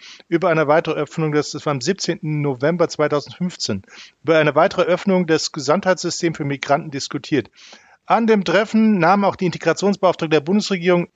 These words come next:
Özogus und Bundes-, Bundesminister, Gesundheitsminister Gröhe statt. Also wer jetzt von diesen Migrantenorganisationen da waren, weiß ich nicht, aber ich nehme mal an,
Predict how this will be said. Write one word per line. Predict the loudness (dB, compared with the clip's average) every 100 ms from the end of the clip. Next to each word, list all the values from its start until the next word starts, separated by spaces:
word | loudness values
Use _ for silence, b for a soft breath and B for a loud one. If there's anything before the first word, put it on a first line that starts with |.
| -8 -2
Özogus | -2 0 -2 2 0 -2 -10 -12 _ _ _
und | -2 0
Bundes-, | 2 2 0 -2
Bundesminister, | -4 0 0 0 -2 -4 -2 -4 -2 0 2 2 -2
Gesundheitsminister | -2 -2 -2 -2 -4 -4 -6
Gröhe | 0 4 6 4
statt. | 2 -4 _ b b b -4
Also | 0 2
wer | 4
jetzt | 4 2
von | 0
diesen | 0 0 0
Migrantenorganisationen | 0 -2 -6 -8 -2 2 0 0 _ -4 -2 -4 -4 -6 -4 -2 -2 0 -2 -2 -2
da | 2 4 2 2
waren, | 2 4 2 -2 _ b b b _
weiß | -14 0 2 2 -2
ich | -6 -4
nicht, | 0 0 0 -10 -2
aber | 0 2 2 0
ich | -2
nehme | 0 2
mal | 2
an, | 2 0 -2